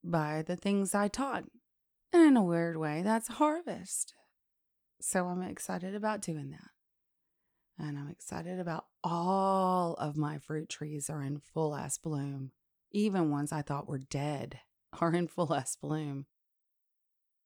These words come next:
Funny, last year we didn't get a single fruit. It was the first time on this property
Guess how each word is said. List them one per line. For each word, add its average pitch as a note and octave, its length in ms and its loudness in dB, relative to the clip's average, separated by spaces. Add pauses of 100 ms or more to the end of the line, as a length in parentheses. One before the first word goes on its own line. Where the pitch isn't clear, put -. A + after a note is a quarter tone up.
Funny, D#3 520 2 (200)
last F#3 380 8
year F3+ 100 2
we E3 140 2
didn't E3+ 260 0
get D#3 120 2
a D3 80 -2
single D#3+ 720 2
fruit. E3 400 -4
It E3+ 80 -2
was C#3+ 140 0
the C#3 120 -12
first G3 520 -4
time G#3 480 -4 (120)
on D3 340 -2 (160)
this D#3+ 540 2 (320)
property - 960 -2